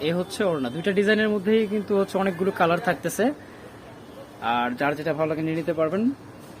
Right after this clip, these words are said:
যারা অনলাইনে নিতে চান আমাদের এই WhatsApp নাম্বার যোগাযোগ করে নিতে হবে। আর যারা সরাসরি শপে ভিজিট করে দেখে নিতে চান আমি ভিডিও শেষের দিকে অ্যাড্রেসটা দিয়ে দিব। প্রাইস কিন্তু সবগুলোর সেমই থাকবে এগারোশো টাকা, একদম ফিক্সড প্রাইস এগারোশো টাকা। যার যেটা ভালো লাগে সাথে সাথে স্ক্রিনশট দিয়ে নেবেন। এটা হচ্ছে মেরুনের সাথে অফ হোয়াইট কন্ট্রাস্ট।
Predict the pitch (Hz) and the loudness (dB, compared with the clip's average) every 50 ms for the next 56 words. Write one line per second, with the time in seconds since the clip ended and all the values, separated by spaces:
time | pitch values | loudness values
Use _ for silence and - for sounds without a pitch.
0 | - - 131 135 143 147 170 170 175 170 170 185 180 180 - 196 185 - 220 240 | -2 2 4 4 4 4 2 0 0 0 0 0 0 0 0 0 2 2 2 2
1 | 214 175 175 160 165 170 175 175 170 - 190 170 180 175 175 175 165 170 180 165 | 2 2 2 0 0 0 0 0 -2 -2 -4 -4 -2 0 0 0 0 0 -2 -2
2 | 185 185 - 185 180 185 175 185 180 190 185 214 226 226 190 160 147 156 156 160 | -2 -2 -2 -2 0 0 0 0 0 0 0 0 0 0 0 0 2 2 2 2
3 | 165 160 - 180 170 160 170 175 170 180 180 165 170 175 185 - - 185 165 175 | 2 0 0 0 0 0 0 -2 -2 -2 -2 -2 -2 -4 -2 0 0 0 2 2
4 | 170 180 180 170 175 - 196 202 196 175 170 151 156 156 165 160 170 160 170 165 | 0 0 -2 -4 -4 -4 -2 -2 -2 -2 -2 -2 -2 -2 -2 -2 -2 -2 -4 -4
5 | 170 165 170 160 143 147 135 - 180 147 160 170 165 175 190 190 190 175 165 160 | -2 -2 -2 -2 -2 -2 -2 -2 -2 0 0 -2 0 0 -2 0 2 2 2 2
6 | 165 - - 170 185 - 180 165 156 165 180 180 175 - 180 180 180 175 185 185 | 2 -2 -6 -6 -6 -4 -4 -4 -2 -2 -2 -2 -2 -2 -4 -4 -2 -2 -4 -2
7 | 180 190 185 160 151 151 139 151 139 131 104 - - - - - - - - - | 0 2 2 2 2 0 -4 -4 -6 -6 -6 -6 -8 -14 -16 -18 -18 -18 -18 -18
8 | - - - - - 139 147 151 147 - 185 185 180 - - 185 196 - - - | -18 -18 -14 -8 -6 -4 -4 -4 -4 -4 -2 -2 -4 -4 -4 -4 -4 -4 -6 -8
9 | - - 196 202 226 214 254 - 170 160 160 143 - 151 - 107 98 - 139 175 | -2 0 2 2 2 2 0 0 0 0 0 -2 -4 -6 -6 -6 -6 -6 -8 -10
10 | - - - - - - - - - - - - 127 127 151 156 175 175 170 160 | -10 -12 -16 -18 -18 -18 -18 -18 -18 -18 -16 -14 -6 0 2 2 2 2 2 0
11 | 175 175 185 170 156 170 170 180 185 214 - - 175 - - 170 156 160 151 - | -2 -2 -2 -2 0 0 0 2 2 0 0 -2 -4 -4 -4 -4 -4 -4 -6 -6
12 | - 185 175 - 165 156 147 147 143 135 127 123 127 131 139 156 160 - - 170 | -6 -8 -6 -4 -4 -4 -2 0 0 0 0 0 -2 -2 -2 -2 -4 -4 -4 -4
13 | 160 165 170 175 185 190 - - 180 175 190 180 160 156 - 170 170 165 - 151 | -2 -2 -2 0 -2 -2 -2 -4 -2 0 2 2 2 0 0 -2 -4 -4 -4 -4
14 | 135 123 - 113 113 - - - - | -4 -4 -4 -6 -8 -10 -12 -16 -16